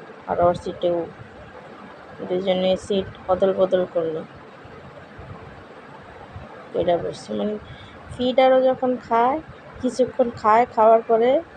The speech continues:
দুইজনে ফিডার পাল্টাপাল্টি করে, ওরটাও নেয় আর ওরটা ওরে দেয়। তো চলেন যাই, দেখাই ওই গাছটা, চিনলে আমারে বলে, "এই দেখেন গাছের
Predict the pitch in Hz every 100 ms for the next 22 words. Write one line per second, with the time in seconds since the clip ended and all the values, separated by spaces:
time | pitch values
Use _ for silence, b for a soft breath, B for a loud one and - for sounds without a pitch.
0 | - - - 208 220 208 214 214 214 208
1 | 196 208 214 214 190 185 180 - 175 175
2 | - - - - 214 - 226 240 254 247
3 | 320 415 - - 208 202 202 - 196 202
4 | 208 196 104 - - - - - - -
5 | - - - - - - - - - 220
6 | 233 226 214 208 208 208 262 302 - -
7 | 208 214 214 196 190 190 190 185 - -
8 | 208 254 - 254 220 196 185 180 185 185
9 | 180 196 185 185 - 180 185 196 -